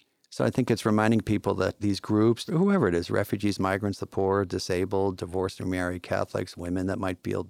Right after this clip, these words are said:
disenchanted with the church, L G B T Q people, that these are part of the body of Christ, and that these are people in whom the Holy Spirit is also active and alive.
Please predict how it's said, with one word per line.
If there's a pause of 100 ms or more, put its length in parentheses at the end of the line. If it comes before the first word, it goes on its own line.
disenchanted
with
the
church, (320)
L
G
B
T
Q
people, (520)
that
these
are
part
of
the
body
of
Christ, (340)
and
that
these
are
people
in
whom
the
Holy
Spirit (580)
is
also
active
and
alive.